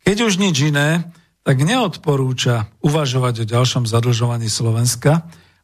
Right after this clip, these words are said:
ani pod heslom koronakrízy. Ešte sme totiž naozaj nesplatili ten spoločný dlh štyristopäťdesiat miliárd amerických dolárov, dodaných v roku deväťdesiatjeden na takzvanú reštrukturalizáciu československej ekonomiky.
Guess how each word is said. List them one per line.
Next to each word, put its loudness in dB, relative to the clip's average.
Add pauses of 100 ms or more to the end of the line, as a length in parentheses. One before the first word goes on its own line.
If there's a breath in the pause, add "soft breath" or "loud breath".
(120)
ani 2
pod 0
heslom 0
koronakrízy. -2 (1000)
Ešte 0
sme 0
totiž -2
naozaj 0
nesplatili -2
ten 0
spoločný 0
dlh -2
štyristopäťdesiat 0
miliárd 0
amerických -2
dolárov, 2 (320 loud breath)
dodaných 0
v 0
roku -4
deväťdesiatjeden 0
na 0
takzvanú 2 (240 loud breath)
reštrukturalizáciu 0
československej 0
ekonomiky. -2